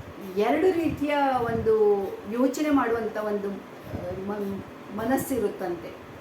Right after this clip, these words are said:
ನಾನು ಈ ವಿಷಯದ ಬಗ್ಗೆನೇ ಹೇಳೋಣ ಅನ್ಕೊಂಡಿದ್ದೀನಿ, ಮನಸ್ಸು ಅಂದ್ರೆ ಏನು ಅಂತ. ಈಗ ನಾವು, ನಾನು, ನಾವು ಸ್ಕೂಲಲ್ಲಿರುವಾಗ, ಚಿಕ್ಕವರಿರುವಾಗ ನಮಗೆ ಒಬ್ರು ಸರ್ ಹೇಳ್ತಿದ್ರು, ಒಂದು ಸ್ಟೋರಿ ಹೇಳ್ತಿದ್ರು. ಅಂದ್ರೆ,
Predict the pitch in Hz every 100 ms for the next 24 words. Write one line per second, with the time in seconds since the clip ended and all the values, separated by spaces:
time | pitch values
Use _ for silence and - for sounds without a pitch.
0 | - - 247 285 302 294 262 247 254 247
1 | 233 285 269 233 240 254 233 220 214 214
2 | 214 196 202 190 190 202 202 214 247 -
3 | 220 190 190 185 175 - 220 302 - -
4 | - - - 277 285 247 240 240 254 254
5 | 240 226 262 277 254 220 196 156 202 226
6 | 262 254 - - 247 262 269 254 226 202
7 | 208 - - 262 254 240 214 185 226 269
8 | 214 214 208 196 202 - 277 294 294 220
9 | 202 202 226 254 208 - - 220 277 302
10 | 214 - 196 208 311 - - - - -
11 | - 214 262 262 277 359